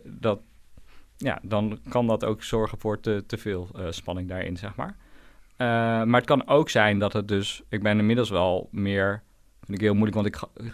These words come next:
dacht altijd: ja, mijn darmen en ook mijn bek- en bodemspanning, dat komt door iets lichamelijks, is allemaal niet psychisch, joh. Waarom roept iedereen dat? Dus ik ging me daar heel erg tegen verzetten ook.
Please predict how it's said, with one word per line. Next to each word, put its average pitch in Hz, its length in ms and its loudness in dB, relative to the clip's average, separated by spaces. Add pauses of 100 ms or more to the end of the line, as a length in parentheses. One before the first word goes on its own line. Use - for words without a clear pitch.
dacht 104 380 -4
altijd: 98 320 -2
ja, 92 160 0
mijn 92 220 -4
darmen 95 420 0
en 92 240 -2
ook 92 120 -4
mijn 92 140 -4
bek- 98 160 0
en 101 60 -4
bodemspanning, 92 600 -4
dat 87 160 -10
komt 98 200 -6
door 90 120 -4
iets 90 140 -8
lichamelijks, 101 480 -4
is 92 140 -12
allemaal 92 180 -8
niet 90 160 -10
psychisch, - 440 -12
joh. 82 180 -8
Waarom 95 280 -4
roept 110 220 -8
iedereen 87 300 -4
dat? 85 180 -6
Dus 90 120 -6
ik - 60 -10
ging 95 140 -6
me 95 60 -4
daar 95 100 0
heel 101 120 2
erg 90 80 -4
tegen 92 240 -8
verzetten 87 400 -6
ook. 101 200 -8